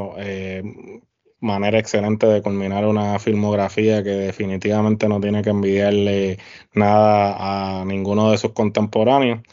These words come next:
Este, las actuaciones fueron magistrales, este, la actuación de Reddick también, este, magistral en, en quizás, este, una de sus últimas actuaciones.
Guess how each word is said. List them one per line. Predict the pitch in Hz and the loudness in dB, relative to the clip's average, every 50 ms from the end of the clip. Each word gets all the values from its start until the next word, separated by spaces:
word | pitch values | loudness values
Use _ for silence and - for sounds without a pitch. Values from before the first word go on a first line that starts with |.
| _ _ _ _ _ | _ _ _ _ _
Este, | _ 95 95 92 - _ _ - 101 98 98 98 95 | _ -6 -6 -6 -6 _ _ -2 0 2 2 2 2
las | 95 95 92 95 | 2 0 0 -2
actuaciones | 98 - - 101 95 90 - 107 104 107 104 | -4 -6 -6 -6 -4 -2 -2 -2 0 -2 0
fueron | - 123 110 113 107 | 0 0 0 2 2
magistrales, | 107 107 104 104 104 104 104 - 123 127 131 127 120 110 110 113 98 | 2 2 0 0 -2 -4 -2 2 4 4 4 4 2 0 -2 -6 -8
este, | 95 92 - - 98 95 | -10 -12 -12 -10 -10 -8
la | 95 92 92 92 | -8 -6 -8 -8
actuación | 92 - - - 95 87 - 101 101 | -10 -8 -8 -8 -6 -6 -6 -4 -2
de | 104 110 104 | 0 0 2
Reddick | 104 110 107 107 110 104 104 | 2 2 2 2 0 -2 -2
también, | - - 104 98 98 104 110 113 107 | -4 -4 -2 -2 0 0 0 0 0
este, | 104 107 - - 101 | -2 -4 -4 -6 -4
magistral | 98 101 98 98 95 92 - - 120 123 123 120 | -4 -4 -4 -6 -6 -8 -4 0 2 2 2 2
en, | 110 101 98 95 95 | 2 0 -4 -6 -8
en | 95 92 92 92 95 95 98 - | -8 -10 -10 -10 -10 -12 -14 -14
quizás, | - - 95 92 90 95 95 95 104 | -14 -12 -12 -10 -8 -6 -4 -2 -2
este, | 107 104 107 _ - - 101 98 98 95 95 95 98 104 | -2 -2 -4 _ -4 -2 -2 0 -2 -2 -4 -4 -4 -6
una | 98 101 101 104 104 101 | -4 -4 -2 0 0 2
de | 101 101 98 | 2 0 0
sus | 95 - - 95 92 | -2 -4 -4 -4 -2
últimas | 98 98 98 - 110 104 101 98 101 101 | -4 -4 -2 -2 -2 0 0 0 -2 -4
actuaciones. | 104 - - - 110 - 127 139 139 123 | -4 -2 0 0 2 4 4 4 2 0